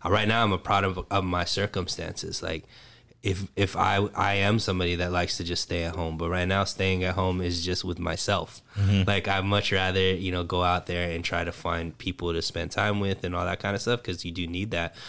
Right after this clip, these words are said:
Speaker 1: But if I had somebody, I would more, more than likely just, you know, be involved with just them, and my plans would revolve around,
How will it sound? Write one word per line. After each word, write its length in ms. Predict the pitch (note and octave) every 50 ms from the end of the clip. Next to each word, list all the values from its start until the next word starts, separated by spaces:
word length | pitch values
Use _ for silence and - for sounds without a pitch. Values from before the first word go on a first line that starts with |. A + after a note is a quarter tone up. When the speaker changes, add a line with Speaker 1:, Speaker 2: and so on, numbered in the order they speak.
| - - -
Speaker 1:
But 100 | - F#2
if 120 | F#2 -
I 80 | F#2 F2
had 240 | F2 F#2 F#2+ G2+ G2+
somebody, 640 | - - F#2 F2+ F2+ E2+ E2+ E2+ E2+ E2+ E2+ D#2 D#2+
I 80 | E2+
would 160 | F2 F2+ F2
more, 320 | F2 E2+ E2 F2 E2+ F2 - -
more 240 | - F#2+ F#2 F2+ F2+
than 180 | F2 F2 E2 E2
likely 340 | E2+ F#2 F#2+ - F2 E2+ E2
just, 300 | E2 E2+ - - - - - _ _ _ _ _ _ _ _
you 100 | - F2
know, 140 | E2+ E2+ E2+
be 220 | F2 F2 F2 E2+
involved 340 | E2 E2 E2 E2+ E2 E2+ E2
with 120 | E2 D#2+ -
just 220 | - E2+ - -
them, 240 | - E2 F2 F2+ E2
and 200 | D#2 D#2 D2+ D#2
my 100 | E2 D#2+
plans 280 | - - E2+ E2+ E2
would 120 | - E2 E2+
revolve 380 | E2+ E2 - E2+ E2 E2 D#2+
around, 380 | D#2+ D#2+ D#2+ D#2+ D#2 D#2 E2+